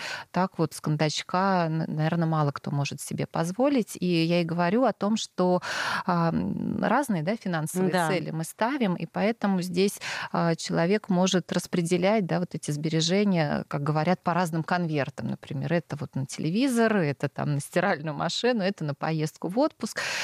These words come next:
Speaker 1: Как раз и зависит от того, а, какой остаток, вот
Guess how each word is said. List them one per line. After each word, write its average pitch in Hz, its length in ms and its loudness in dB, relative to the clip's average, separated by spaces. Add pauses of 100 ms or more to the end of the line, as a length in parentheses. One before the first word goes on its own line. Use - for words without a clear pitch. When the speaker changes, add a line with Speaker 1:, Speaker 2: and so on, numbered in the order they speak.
(220)
Speaker 1:
Как - 200 -6
раз - 260 0
и 190 40 0
зависит 185 540 -2
от 156 160 -2
того, 214 520 2 (100)
а, 165 420 -2
какой 202 320 0
остаток, - 540 -2
вот 147 120 -8